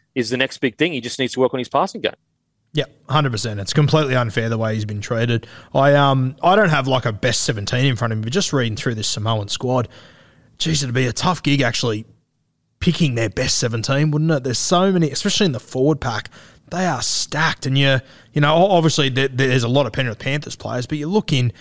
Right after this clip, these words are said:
Speaker 2: just about every single position, you know, your halves, your outside backs, your back row, your front row. Mate, there's literally a premiership winner in all those spots.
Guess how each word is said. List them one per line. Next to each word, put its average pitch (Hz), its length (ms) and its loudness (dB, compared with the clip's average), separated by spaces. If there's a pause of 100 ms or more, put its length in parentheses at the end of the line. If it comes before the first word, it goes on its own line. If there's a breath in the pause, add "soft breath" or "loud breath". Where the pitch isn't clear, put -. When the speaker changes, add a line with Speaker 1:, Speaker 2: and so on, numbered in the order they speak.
(200 loud breath)
Speaker 2:
just - 180 -2
about 156 160 2
every 160 180 2
single 123 260 -2
position, 117 500 -4
you 123 100 -4
know, 120 120 -2
your 113 180 -4
halves, 143 480 2
your 98 120 -10
outside 127 460 -2
backs, 139 400 -4
your 113 80 -12
back - 320 -8
row, 135 160 0
your 123 140 -4
front 147 180 -4
row. 139 220 2 (500 soft breath)
Mate, 180 140 -4 (500)
there's 180 240 4
literally 233 320 2
a 143 80 0
premiership 151 400 0
winner 117 240 0
in 110 80 0
all 139 220 2
those 110 240 0
spots. - 480 -6